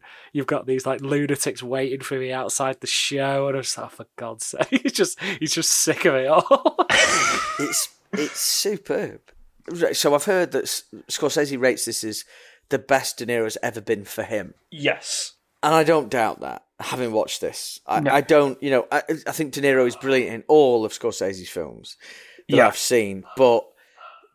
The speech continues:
Speaker 2: this is so different and so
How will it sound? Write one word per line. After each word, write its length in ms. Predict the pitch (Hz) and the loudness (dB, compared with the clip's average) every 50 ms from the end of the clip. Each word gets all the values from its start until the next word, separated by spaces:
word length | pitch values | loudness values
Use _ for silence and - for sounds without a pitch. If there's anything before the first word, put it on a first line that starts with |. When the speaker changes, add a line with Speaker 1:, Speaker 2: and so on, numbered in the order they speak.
| - | -2
Speaker 2:
this 220 | - 180 - - - | 0 2 2 2 0
is 100 | - - | 0 0
so 460 | - - - - 180 175 170 151 123 113 _ - | 0 0 0 0 -2 -4 -8 -10 -12 -12 _ 2
different 520 | 156 185 170 - - - 113 101 90 - _ _ | 2 2 2 2 -4 -4 -6 -6 -6 -8 _ _
and 140 | - 120 117 113 | -8 -8 -6 -4
so 600 | - - - 147 135 139 139 139 139 127 123 | -2 -2 0 2 2 2 4 2 2 0 -4